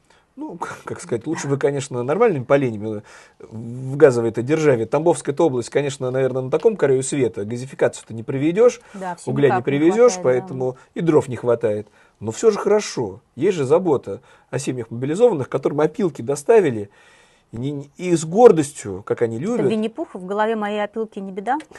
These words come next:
Speaker 1: Ну, спасибо, что пока не в голову напихали. Это врагам
Speaker 2: Ну,
Speaker 1: Путина
Speaker 2: в
Speaker 1: будут.
Speaker 2: печку, в печку напихали.
Speaker 1: В печку все. И вот, и грамота, и почет, и выкладывают. Кто эти все безумцы,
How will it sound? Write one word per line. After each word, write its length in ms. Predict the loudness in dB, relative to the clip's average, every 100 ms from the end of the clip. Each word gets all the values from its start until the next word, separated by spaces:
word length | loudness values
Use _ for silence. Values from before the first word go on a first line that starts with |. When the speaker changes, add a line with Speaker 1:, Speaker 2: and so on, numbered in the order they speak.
| -18
Speaker 1:
Ну, 120 | -16
спасибо, 360 | -8 -6 -6 -10
что 100 | -6
пока 240 | -4 -2
не 80 | -4
в 60 | 0
голову 260 | 2 2
напихали. 540 | 0 -6 -2 -2 -2 -6 -14 _
Это 160 | -12 -4
врагам 440 | 0 2 2 0 -6 -20 -12
Speaker 2:
Ну, 100 | -6
Speaker 1:
Путина 200 | -4 -4
Speaker 2:
в 20 | -2
Speaker 1:
будут. 140 | -4
Speaker 2:
печку, 240 | -4 -14 -18 -16
в 80 | -10
печку 300 | -10 -12 -18
напихали. 400 | -18 -16 -12 -8
Speaker 1:
В 20 |
печку 320 | -8 -10 -14
все. 320 | -10 -10 -10 -14 _ -20
И 100 | 0
вот, 300 | 4 4 2 -20 _
и 100 | -14
грамота, 760 | 0 4 4 2 -4 -10 -16 -20 _
и 80 | -4
почет, 380 | -2 -2 -6 -8
и 80 | -8
выкладывают. 720 | -6 -2 2 4 2 -4 -12 -16 _ -20
Кто 360 | -16 -2 0
эти 200 | 0 -4
все 180 | -10 -8
безумцы, 520 | -6 -4 -4 -6 -8